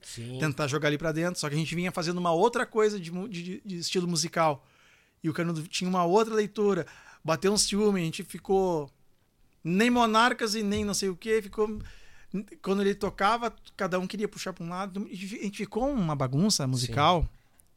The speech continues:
Speaker 2: cada um puxando pra lá. E pra piorar o ciúme, a Osni brotou pra ser a gestora,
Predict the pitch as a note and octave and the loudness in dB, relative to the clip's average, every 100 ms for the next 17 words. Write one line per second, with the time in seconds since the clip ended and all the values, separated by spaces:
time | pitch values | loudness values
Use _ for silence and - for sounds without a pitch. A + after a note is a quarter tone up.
0 | - G3 F#3 G3 F3+ F#3+ F3 F3+ D#3 A3+ | 0 2 2 0 0 0 0 2 2 2
1 | - C4+ A#3 F3+ A3 F3 E3 - - - | 2 10 12 12 12 12 8 -8 -20 -20
2 | - - - D3+ - D#3+ G#3 F#3+ A2 - | -20 -20 -12 -6 -4 -2 -2 -4 -10 -18
3 | _ - _ _ _ _ - - - D#3 | _ -20 _ _ _ _ -20 -20 -10 -4
4 | D#3+ E3 D3+ E3+ F3+ D#3+ F3+ F3 E3 C3 | -2 -2 -4 -4 -4 -2 -4 -2 -4 -2
5 | - F3 D3 E3 - - F3 G3 B2+ | -2 -2 -2 -2 -4 -4 -4 -4 -8